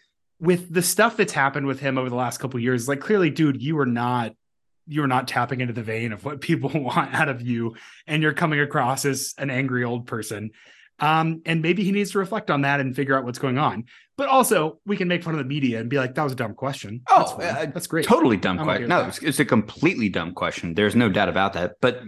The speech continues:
Speaker 2: you can be an ass and win, or you can be nice and lose. But you can't be an ass and lose.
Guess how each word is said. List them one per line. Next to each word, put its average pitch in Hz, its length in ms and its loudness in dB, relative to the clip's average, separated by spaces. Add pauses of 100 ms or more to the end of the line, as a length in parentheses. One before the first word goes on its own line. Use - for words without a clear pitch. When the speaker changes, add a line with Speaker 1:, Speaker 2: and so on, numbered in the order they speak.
(200)
Speaker 2:
you 127 220 4
can 143 160 6
be 135 160 8
an 113 100 4
ass 113 420 2
and 107 180 0
win, 110 360 4
or 107 180 -2
you 101 160 -6
can 110 120 2
be 107 120 4
nice 98 340 0
and 92 180 -4
lose. 92 360 -2
But - 200 -6
you 104 80 -2
can't 120 280 -2
be 113 100 2
an 104 80 2
ass 101 340 2
and 92 140 -6
lose. - 380 -8